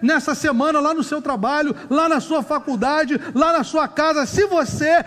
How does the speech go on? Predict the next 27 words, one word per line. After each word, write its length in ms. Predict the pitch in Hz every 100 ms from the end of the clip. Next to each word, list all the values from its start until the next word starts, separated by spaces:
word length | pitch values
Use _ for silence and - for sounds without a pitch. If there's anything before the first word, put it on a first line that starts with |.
| -
decidir 560 | - 339 - 311 208 320
assumir 760 | 339 240 - 269 302 339 302 -
que 140 | 359
é 120 | 330 349
um 120 | 339
discípulo 560 | 349 - 370 381 370
de 120 | 370 359
Jesus. 760 | 349 254 320 392 359 220 - - - - _ - - - - - -
O 140 | 320
Espírito 840 | 320 - - - 381 403 370 330
Santo 440 | 247 - 349 349 247
que 80 | 320
agiu 320 | 294 214 339
na 140 | 320
vida 220 | 262 320
de 120 | 269 214
Pedro, 400 | - 302 311 262
de 100 | 262
Paulo, 400 | - 302 320 262
de 100 | 285
Tiago, 440 | - 262 311 277
de 80 | 247
Barnabé, 720 | 294 285 247 254 330 - -
é 80 | 339
o 120 | 370
mesmo 520 | 277 320 440 415 311
Espírito 760 | 320 240 - 370 403 370 359